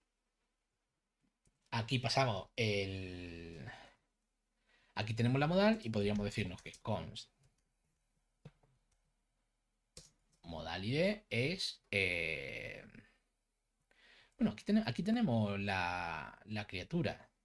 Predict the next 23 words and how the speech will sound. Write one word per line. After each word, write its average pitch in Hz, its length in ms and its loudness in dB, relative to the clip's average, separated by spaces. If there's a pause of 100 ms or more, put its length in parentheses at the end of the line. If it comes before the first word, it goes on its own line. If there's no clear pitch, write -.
(280)
Sí, - 140 -6
pero 113 120 0
a - 20 -2
lo 104 60 -4
mejor 123 140 0
la 131 80 4
queremos 123 300 4
cerrar, 117 220 -2
la 117 120 -2
queremos, 113 480 4
la 113 120 -2
queremos 107 1120 0 (760)
cerrar 113 340 6
por, 101 580 2 (420)
con 120 160 4
el 110 100 6
I 98 60 2
D. 80 260 -6 (520)
Pues 95 180 -2
sacamos 80 380 -6
el 87 100 -8
I 107 60 -2
D. 202 400 2